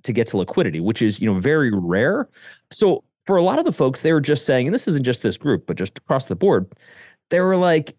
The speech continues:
"Yeah, that all sounds well and good, but I've gotta make a seven to ten year bet." And it's easily seven to ten years. For those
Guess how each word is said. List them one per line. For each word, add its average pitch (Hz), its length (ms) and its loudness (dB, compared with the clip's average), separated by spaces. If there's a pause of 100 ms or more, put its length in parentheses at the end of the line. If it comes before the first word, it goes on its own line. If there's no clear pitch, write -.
(120)
"Yeah, 160 540 -2
that 226 160 2
all 285 140 2
sounds 185 400 0
well 160 240 2
and 123 160 -2
good, 151 400 0 (540)
but 170 80 0
I've 226 160 0
gotta 262 180 2
make 208 180 2
a 156 60 2
seven 185 460 0
to 220 100 4
ten 180 320 0
year 156 220 4
bet." 104 400 -2 (100)
And 120 100 2
it's 226 280 -2 (100)
easily 170 400 4
seven 135 320 0
to 117 80 0
ten 110 180 0
years. 92 160 -2
For - 120 -6
those 226 240 0